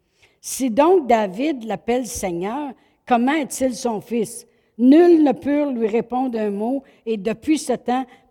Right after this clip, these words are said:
personne n'osa plus lui poser des questions. »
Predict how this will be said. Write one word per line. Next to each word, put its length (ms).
personne 580
n'osa 340
plus 220
lui 180
poser 600
des 120
questions. » 600